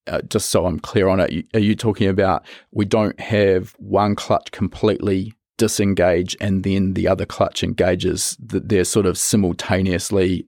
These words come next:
engaging and disengaging at the same time? Is, is that what you're, you're referring to?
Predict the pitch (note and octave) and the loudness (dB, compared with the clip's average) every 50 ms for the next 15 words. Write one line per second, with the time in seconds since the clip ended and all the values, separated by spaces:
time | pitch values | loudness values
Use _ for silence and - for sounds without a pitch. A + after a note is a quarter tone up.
0 | _ - - G2 F2+ G2 F#2+ F#2 F#2 F#2+ F#2 F2+ F#2 F#2 - - - F2+ F#2 F#2+ | _ -4 -2 0 2 2 2 2 2 0 0 -2 -2 -2 -2 -2 -2 -2 -2 0
1 | F#2+ F2 F2+ F2+ F#2+ F2+ - - - - F#2+ E2+ E2 F2+ - - F#2+ F#2 F#2 F#2 | 0 0 0 0 -2 -2 -2 -4 -4 -2 -2 -2 -2 -2 -2 -2 -2 -2 -2 -4
2 | F#2+ - - F#2+ F#2+ G2+ G2 - - F2+ D#2 G2+ G2 F2+ D#2+ D#2+ - G2 F2+ F2+ | -4 -6 -6 -4 -2 0 0 2 2 0 0 0 -2 -2 -2 -2 -2 -4 -4 -2
3 | - - G#2+ F#2+ F2 - B2 C3 C#3+ | -2 -2 -2 -2 0 0 0 0 0